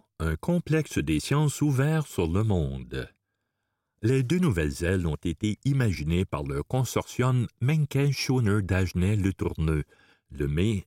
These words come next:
N F O E Architecte. Elles totaliseront trente-deux mille mètres carrés et seront construites de part et d'autre du complexe. Elles compteront dix-huit salles de classe et un auditorium,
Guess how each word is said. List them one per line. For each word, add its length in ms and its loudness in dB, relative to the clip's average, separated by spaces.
N 320 2
F 300 -12
O 160 0
E 160 2
Architecte. 800 -6
Elles 200 2
totaliseront 800 2
trente-deux 580 2
mille 240 2
mètres 480 2
carrés 500 0
et 160 0
seront 320 0
construites 520 -2
de 100 0
part 340 0
et 80 0
d'autre 400 0
du 220 -2
complexe. 720 -6
Elles 160 0
compteront 460 0
dix-huit 540 -2
salles 240 0
de 100 -2
classe 460 -2
et 100 2
un 240 -2
auditorium, 880 -2